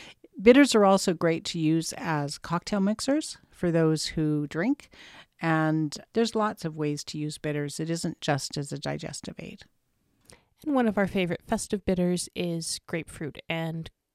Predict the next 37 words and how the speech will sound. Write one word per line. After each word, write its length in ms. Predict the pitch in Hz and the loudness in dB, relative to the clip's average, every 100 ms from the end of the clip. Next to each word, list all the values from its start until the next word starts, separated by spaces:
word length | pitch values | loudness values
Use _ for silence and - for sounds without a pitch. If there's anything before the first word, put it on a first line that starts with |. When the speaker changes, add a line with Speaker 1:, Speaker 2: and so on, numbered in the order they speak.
| _ | _
Speaker 2:
cacao 380 | 196 - 170 151 | -12 -8 -6 -6
nibs. 480 | 143 143 - - - _ _ _ _ _ _ _ _ _ - | -6 -8 -6 -8 -8 _ _ _ _ _ _ _ _ _ -4
And 160 | 180 | -2
that 220 | 156 143 | -2 -4
one 160 | 170 165 | -6 -6
is 240 | 160 165 | -6 -6
really 160 | 180 170 | -4 -4
easy 220 | 165 175 | -6 -6
to 80 | 180 | -4
make. 340 | 226 269 - - - - | -4 -4 -8 -14 -12 -8
You 140 | 185 | -8
can 180 | - 175 | -8 -8
switch 260 | - 170 - | -6 -6 -4
out 180 | 151 | -6
the 100 | - | -6
grapefruit. 640 | 165 180 185 - - 196 - | -8 -4 -4 -4 -4 -4 -6
Grapefruit 340 | 170 - 170 | -10 -10 -12
is 120 | 160 156 | -12 -10
very, 240 | 151 151 | -8 -8
very 420 | 147 170 151 196 | -12 -10 -6 -4
highly 320 | 214 226 214 | -4 -4 -4
bitter, 340 | 214 202 196 196 | -2 -2 -2 -4
so 200 | - 208 | -8 -8
you 20 | |
can 140 | - 208 | -10 -10
switch 240 | - - | -8 -8
out 120 | 226 | -8
the 40 | 190 | -8
grapefruit 420 | 175 165 185 170 | -8 -8 -10 -10
for 120 | 175 | -10
another 280 | 160 151 151 | -8 -8 -10
citrus 460 | - 160 - 160 | -10 -12 -10 -10
like 160 | - 160 - | -12 -14 -10
orange 320 | 175 175 175 | -6 -6 -6
if 140 | 175 - | -10 -12
you 80 | |
prefer 540 | 170 170 - 160 151 | -12 -12 -10 -8 -6